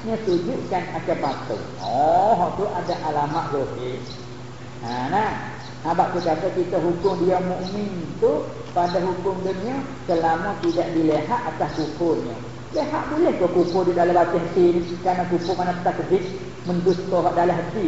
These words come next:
tu. Lawan bagi iman, iman tasdik qalbi. Ha, kukur tu mana at-takzibil qalbi. Ha, kukur di atas mana kukur mana eka. Mana duk basit bohong dalam hati, tak percaya. Lepas kita nampak ke barang dalam hati?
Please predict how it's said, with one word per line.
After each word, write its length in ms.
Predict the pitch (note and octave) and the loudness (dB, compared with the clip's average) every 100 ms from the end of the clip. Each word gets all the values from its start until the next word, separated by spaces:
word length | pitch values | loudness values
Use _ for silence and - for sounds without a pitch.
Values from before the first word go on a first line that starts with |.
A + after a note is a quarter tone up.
| D3+ | 0
tu. 100 | D4+ - - - | -2 -6 -10 -6
Lawan 400 | - E3 F#3+ F3+ | 4 6 6 6
bagi 220 | F3+ E3+ F3 F3+ | 4 2 2 2
iman, 200 | G#3 A3 G#3 | 2 0 0
iman 360 | E3+ D#3 F3+ F#3+ G3+ | 2 2 0 0 0
tasdik 380 | E3+ E3+ F#3+ - | -2 0 -2 0
qalbi. 400 | F3 G#3 C4+ C#4+ - - - - - - | 2 2 2 -4 -4 -10 -12 -14 -14 -8
Ha, 320 | C3 C#3+ B2+ | -6 -4 0
kukur 320 | F#3+ F3+ A3+ | 0 4 4
tu 100 | A#3 G#3 | 4 2
mana 180 | F3+ F3 | 0 0
at-takzibil 800 | - F#3 E3+ - F#3+ G3 G3+ G3 | 0 0 -2 -2 0 2 2 4
qalbi. 400 | A#3 A3+ E3 - - - - - - | 2 2 0 -2 -8 -12 -14 -14 -10
Ha, 320 | - E3+ F#3 | -8 -6 -2
kukur 320 | G3 - B3+ A#3+ | -2 0 0 2
di 40 | |
atas 160 | - A#3+ | 0 -2
mana 160 | A3 G#3+ | -4 -2
kukur 240 | A3 G#3+ A#3 | 0 0 0
mana 160 | A3+ A#3 | 0 0
eka. 480 | G#3 - E3+ D3+ - - | 0 0 0 0 -2 -6
Mana 160 | F#3+ | 0
duk 160 | A3 G3 | 2 4
basit 240 | G#3 A#3+ | 4 2
bohong 320 | G#3 G3+ G3 F3+ | 2 4 4 4
dalam 240 | F#3 F3 | 2 0
hati, 320 | - F#3 E3 | 0 2 2
tak 140 | - - G3 | 0 -2 2
percaya. 320 | F#3 F3+ D3+ | 4 4 4
Lepas 460 | - - - - F#3 | 0 -6 -10 -8 -4
kita 200 | G3 G#3 | -2 -2
nampak 320 | G#3+ G3+ A#3 - | -2 0 0 0
ke 60 | B3 | 0
barang 240 | A#3+ B3 | 0 0
dalam 180 | B3+ B3+ C4 | -2 -2 -4
hati? 140 | C#4+ | -6